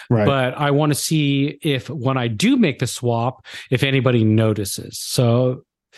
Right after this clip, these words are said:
Speaker 1: Yeah.
Speaker 2: pay attention to my audio, and we'll see if anybody notices. I think there's a few people out there who probably will pick it up.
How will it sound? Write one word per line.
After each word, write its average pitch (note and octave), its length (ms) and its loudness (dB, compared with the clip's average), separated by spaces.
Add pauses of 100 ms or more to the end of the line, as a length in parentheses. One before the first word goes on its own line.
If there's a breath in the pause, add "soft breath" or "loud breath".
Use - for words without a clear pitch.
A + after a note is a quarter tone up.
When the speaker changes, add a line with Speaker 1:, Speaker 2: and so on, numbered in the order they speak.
(100)
Speaker 1:
Yeah. G#3+ 200 6
Speaker 2:
pay F3 120 4
attention E3+ 360 0
to D#3+ 80 2
my C#3 180 4
audio, A#2+ 400 2
and G#2 240 -2
we'll A#2 100 0
see C#3+ 200 -2
if B2+ 100 -2
anybody A2+ 340 0
notices. G#2+ 520 -4
I C3+ 100 2
think C#3+ 160 0
there's C3 160 2
a B2 60 2
few D3 180 0
people C3+ 300 2
out B2+ 180 0
there C3 280 0 (280 loud breath)
who C#3 220 0
probably A2+ 560 2
will G#2+ 160 -4
pick A2 200 -8
it G#2 80 -6
up. G#2+ 220 -14